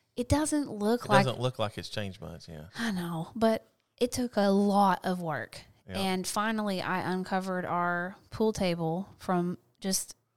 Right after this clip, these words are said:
Speaker 1: forever
Speaker 2: It
Speaker 1: of
Speaker 2: was
Speaker 1: just
Speaker 2: a regular table for about a year.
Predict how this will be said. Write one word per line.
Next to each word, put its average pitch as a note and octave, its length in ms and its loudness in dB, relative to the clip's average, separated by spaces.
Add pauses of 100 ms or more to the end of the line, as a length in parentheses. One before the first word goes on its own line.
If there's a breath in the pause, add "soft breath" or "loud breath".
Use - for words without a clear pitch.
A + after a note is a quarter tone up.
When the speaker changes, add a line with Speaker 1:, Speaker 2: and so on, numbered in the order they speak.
(240)
Speaker 1:
forever G3+ 680 2
Speaker 2:
It - 120 0
Speaker 1:
of F3+ 60 0
Speaker 2:
was A#2 100 -2
Speaker 1:
just G2 160 4
Speaker 2:
a F#2+ 40 0
regular G#2 400 2
table F#2 380 0
for F#2 200 -2
about F2+ 220 -2
a F2 60 -6
year. F2+ 320 -6